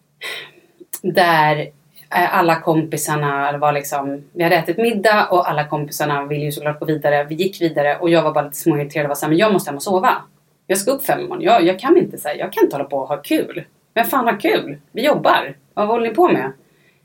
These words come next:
Jobb är viktigt." Typ så. Och de bara tittade på mig: "Du, du är med huvudet", typ. Eh, och jag åkte hem, jag sov. Och jag åkte alltid hem och sov. Det enda jag gjorde. Jag var aldrig med på någonting. Jag var alltid trött.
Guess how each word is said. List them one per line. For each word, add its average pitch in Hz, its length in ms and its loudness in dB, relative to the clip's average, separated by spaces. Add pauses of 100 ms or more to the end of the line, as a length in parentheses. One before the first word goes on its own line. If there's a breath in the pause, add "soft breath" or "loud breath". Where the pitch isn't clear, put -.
Jobb 226 240 2
är 226 60 4
viktigt." - 500 -2 (200)
Typ 156 120 -6
så. 135 240 -2 (720 soft breath)
Och - 340 -2
de 160 140 2
bara 151 100 2
tittade 151 240 -4
på 147 60 -2
mig: 143 100 -4
"Du, 151 220 -4
du 147 60 -2
är 147 40 -4
med 147 120 -2
huvudet", 147 220 -8
typ. 151 180 -8 (100)
Eh, 151 240 -4
och 185 100 0
jag 165 160 4
åkte 202 180 -2
hem, 170 220 0
jag 156 120 0
sov. 165 220 0
Och 185 200 -2
jag 202 100 4
åkte 240 120 2
alltid 262 260 2
hem 185 100 2
och - 80 -6
sov. 135 220 -12 (280)
Det 208 100 -4
enda 208 180 4
jag 202 40 4
gjorde. 214 280 0
Jag 185 60 2
var 233 80 6
aldrig 214 200 4
med 208 140 4
på - 60 -8
någonting. 135 260 -8
Jag 170 80 2
var 226 60 6
alltid 233 240 -2
trött. - 300 -6